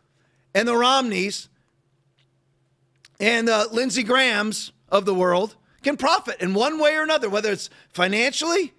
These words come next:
or you go to get to go to the right parties where you, then you'll get the money. Whatever, whatever, that's all that it's about, is money laundering to the, again, a giant circle bleep, a giant symbiote.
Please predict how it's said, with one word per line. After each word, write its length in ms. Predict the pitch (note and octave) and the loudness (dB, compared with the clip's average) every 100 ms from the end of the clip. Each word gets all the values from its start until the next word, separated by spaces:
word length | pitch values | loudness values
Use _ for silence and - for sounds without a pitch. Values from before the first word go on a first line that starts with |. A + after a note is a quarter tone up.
| _ _ _ - | _ _ _ 0
or 160 | A3 | 0
you 200 | A#3+ A#3 | 2 -2
go 180 | G3+ A3 | -2 -2
to 80 | G3+ | -2
get 180 | F3+ G3+ | -2 -2
to 40 | |
go 120 | F3+ G3 | -2 -2
to 60 | |
the 80 | F#3 | 0
right 220 | F#3 F#3+ | 0 0
parties 440 | - A#3 D4+ D#4 G3 | 2 2 2 0 -2
where 100 | G3+ | 0
you, 140 | G3 | 0
then 200 | G3 A#3+ | 0 -2
you'll 80 | A3 | -2
get 200 | E3 - | -4 -4
the 60 | C3+ | -6
money. 300 | A2 F#2 - _ _ _ _ _ _ _ _ _ _ _ _ _ - | -8 -10 -20 _ _ _ _ _ _ _ _ _ _ _ _ _ -6
Whatever, 380 | E3+ A#3 D4 | 0 0 2
whatever, 380 | A#3+ A#3+ C4 D4+ | 0 2 0 0
that's 200 | A3+ A3+ | -4 -2
all 280 | - A#3 C4 | 0 2 2
that 100 | C4 | 2
it's 140 | B3 | 0
about, 200 | B3+ C#4+ A3+ | -2 -2 0
is 120 | E3 | 0
money 380 | G3+ A3+ C#4+ C#4+ | 0 2 0 0
laundering 520 | A#3+ A#3+ A#3+ A#3+ A#3 | 2 2 0 0 -2
to 180 | - A#3 | -6 -6
the, 200 | A#3+ B3 | -2 -2
again, 380 | F#3 A#3+ B3 D#3 - - | 0 0 -2 -6 -12 -4
a 100 | F#3+ | -4
giant 440 | D3+ G3+ C4+ D4+ | 0 0 2 0
circle 360 | - C4+ - G3+ | -2 -2 -2 -6
bleep, 320 | E3 E3+ F3 _ - | -2 -4 -4 _ -12
a 140 | - F#3+ | -4 -4
giant 480 | D3+ A#3 B3+ C4 - | 0 0 0 0 -2
symbiote. 500 | C#4 C4 G3+ C3+ | -2 -2 -4 -4